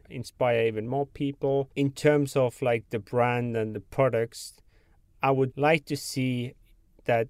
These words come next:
a lot of people would think that Ampler really is the smartest way of getting around. And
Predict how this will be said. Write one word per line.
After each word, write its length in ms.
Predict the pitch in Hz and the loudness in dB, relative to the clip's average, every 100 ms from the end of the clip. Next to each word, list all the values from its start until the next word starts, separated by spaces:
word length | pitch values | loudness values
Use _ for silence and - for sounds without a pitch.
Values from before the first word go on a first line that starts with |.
| - | -6
a 60 | |
lot 220 | 131 127 127 | 0 2 2
of 220 | 120 - | 0 -4
people 520 | 123 117 - 110 110 - | -8 -8 -4 -2 -2 -6
would 220 | 123 113 | -8 -6
think 260 | 143 127 120 | -4 -4 -6
that 240 | - 110 107 - - _ _ _ - | -2 0 -2 -8 -20 _ _ _ -4
Ampler 360 | 131 131 120 | -4 0 -2
really 420 | 120 120 113 113 | 0 -4 -2 -4
is 100 | 107 - | -4 -8
the 100 | 120 | -14
smartest 500 | - 117 110 107 - | -6 -4 -2 -4 -2
way 160 | 110 | -2
of 180 | 110 - | -2 -2
getting 320 | 113 107 107 | -2 -2 -2
around. 520 | 107 117 113 101 107 _ _ _ _ _ | -2 -2 -2 -4 -8 _ _ _ _ _
And 560 | - 117 113 113 110 110 | -4 -2 0 -2 -4 -8